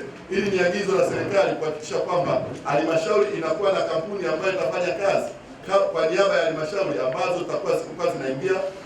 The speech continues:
kwenye halmashauri, ikiwemo mojawapo shughuli mbalimbali, kwa mfano ufyatuaji wa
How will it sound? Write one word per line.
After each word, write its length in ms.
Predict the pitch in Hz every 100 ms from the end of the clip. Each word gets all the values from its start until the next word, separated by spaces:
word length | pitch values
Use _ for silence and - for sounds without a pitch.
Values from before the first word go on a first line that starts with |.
| -
kwenye 280 | 135 135 151 - - - 113
halmashauri, 520 | 123 139 160 160 120 - - - - -
ikiwemo 280 | 131 175 208
mojawapo 400 | 180 170 180 - 202
shughuli 260 | 208 190 165
mbalimbali, 500 | 156 156 151 175 165
kwa 120 | 156
mfano 340 | 151 147 143 - - - - 120
ufyatuaji 420 | 151 117 - 131
wa 120 | 175